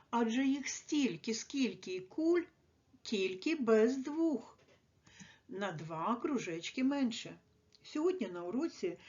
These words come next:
ми будемо досліджувати, множини об'єктів способом утворення пар і визначати об'єкти, які залишились без пари, на основі порівняння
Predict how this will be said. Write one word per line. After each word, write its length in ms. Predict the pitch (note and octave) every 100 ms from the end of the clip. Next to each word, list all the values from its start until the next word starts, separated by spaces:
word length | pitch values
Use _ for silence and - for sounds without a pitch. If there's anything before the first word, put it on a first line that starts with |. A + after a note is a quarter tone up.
| - -
ми 160 | F#3+ G3+
будемо 380 | B3 B3+ E4+
досліджувати, 1000 | - F4+ - D4+ C4+ A#3+ A#3+ A3+ A3+ A3+ A3 _ _ _ _ - - - - - - _
множини 920 | F3 F#3+ G#3+ C#4+ C4+ C#4+ G#3 E3+ D3+ -
об'єктів 920 | A#3+ D4+ C4 G#3 F3 A#3 - D#4+ E4 - _
способом 800 | - - G3+ G#3+ A3+ C4 C#4+ B3+
утворення 600 | B3 A3+ C#4 C#4 C#4+ C#4+
пар 440 | D4+ D4+ C4+ - - _ -
і 100 | G#3
визначати 1000 | F#3+ F3+ F3+ E3 - A3 G3 D#3 D3+ D3+
об'єкти, 800 | A3 G#3 A#3+ F4+ F#4+ - E3+ E3 - - -
які 280 | E4+ G4+ D#4+
залишились 560 | A#3+ A3+ A3+ E4+ A3
без 220 | F3+ G3
пари, 460 | - G#3 G#3 G3+ G3 - _ _ _ - - -
на 200 | F#3+ G#3
основі 500 | G3 - G#3+ G3+ E3
порівняння 1120 | E3 C#4+ E4 A#3 D#3 D#3 F3 A3+ E4+ C#4+ D3+